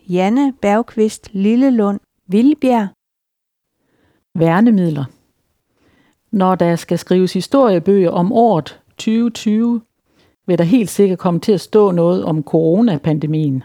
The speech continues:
Speaker 2: På meget kort tid lærte vi rigtig meget nyt. Vi lagde vores liv om og benytter værnemidler som aldrig før. I tyve nitten var der ikke ret mange mennesker,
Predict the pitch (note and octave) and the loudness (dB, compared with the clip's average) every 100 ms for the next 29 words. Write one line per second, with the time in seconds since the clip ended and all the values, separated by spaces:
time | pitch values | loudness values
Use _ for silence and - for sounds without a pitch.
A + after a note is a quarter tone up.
0 | _ _ _ _ _ _ _ _ - F3 | _ _ _ _ _ _ _ _ -4 -2
1 | F3 F3+ G3 A3+ - - G3 G#3+ - G#3+ | 2 2 2 0 -2 -2 -2 -4 -6 -4
2 | G#3 F3 F3 G3 E3+ F#3+ F#3+ - A#3 - | -2 0 0 0 -2 -4 -6 -2 -4 -4
3 | - E3 D#3 D#3+ F3+ F3+ G3+ A3 - _ | -6 -2 0 -2 -2 -2 -4 -4 -12 _
4 | _ _ _ _ _ _ - G3 F#3+ F#3 | _ _ _ _ _ _ -4 0 2 2
5 | F3 E3+ E3 G#3+ B3 - G3 A#3 - _ | 4 2 0 0 0 0 -2 -2 -8 _
6 | _ _ _ - E3+ F3+ E3 D#3 C#3+ D#3+ | _ _ _ -6 -2 0 0 0 0 0
7 | F3 A#3+ A3 E3 D3 C3 C3+ - C#3+ - | 2 2 2 0 -2 -4 -4 -4 -4 -4
8 | F3+ G#3 A3+ D3+ - D#3+ D3 C3 - _ | -2 -2 -2 -6 -4 -4 -4 -6 -14 _
9 | _ _ _ _ _ _ _ _ F#3+ - | _ _ _ _ _ _ _ _ -10 -6
10 | - A#3+ C4+ A#3+ G#3 A3 D3 C#3+ - F3 | 0 2 4 4 2 0 -4 -6 -4 -2
11 | F3+ - A3+ A3+ E3+ F#3+ C4 F3+ E3 E3+ | 0 2 2 2 0 -2 -2 -2 -2 0
12 | E3+ F3 G3+ - D#3 | 0 -2 -4 -6 -6